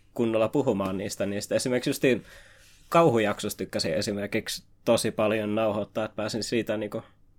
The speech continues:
siinä niinku tosi paljon avautumaan. Ja sit justiin, ö,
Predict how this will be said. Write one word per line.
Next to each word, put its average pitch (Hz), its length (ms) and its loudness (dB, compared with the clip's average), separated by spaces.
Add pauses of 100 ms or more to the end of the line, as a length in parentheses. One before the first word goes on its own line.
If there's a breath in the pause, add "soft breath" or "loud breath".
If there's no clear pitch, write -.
(140)
siinä 113 340 2
niinku 101 260 -4 (520)
tosi 113 200 2
paljon 104 400 0
avautumaan. 104 640 0
Ja 107 60 0
sit - 180 -8
justiin, 120 360 0 (1200 soft breath)
ö, 139 200 6